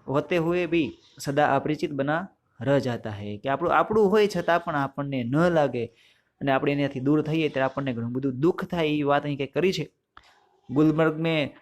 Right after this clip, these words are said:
સપને ફૂલ બનકર ઉગતે હૈ, કે સપના છે ફૂલ બનીને એ ઉગતા હોય એવું લાગે. હરિયાળી કે આરપાર, એકદમ હરિયાળી છે એ જોવાયેલી હોય. લાલ લાલ છતો છે ઉપર આકાશ મેં. આંખેં મુગ્ધ હોકર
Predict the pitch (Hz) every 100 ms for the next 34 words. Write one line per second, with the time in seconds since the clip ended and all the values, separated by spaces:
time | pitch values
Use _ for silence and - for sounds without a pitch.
0 | _ _ - 170 190 202 202 - 196 180
1 | 180 180 202 214 - _ - - 175 202
2 | 131 113 107 113 - 131 143 147 143 147
3 | 131 - 180 180 160 156 151 147 143 139
4 | 117 156 156 143 139 135 131 151 156 -
5 | _ _ - - _ 131 156 165 165 165
6 | 147 139 151 151 135 117 135 143 147 123
7 | 127 139 139 139 135 135 131 117 127 147
8 | 151 135 131 - _ - 120 143 147 139
9 | 131 139 - 143 147 180 214 _ _ _
10 | _ _ _ 170 170 185 123 - _ 131
11 | 131 143 143 - 110 104 - _ _ _
12 | _ _ _ _ _ 151 156 196 180 185
13 | 185 160 180 196 185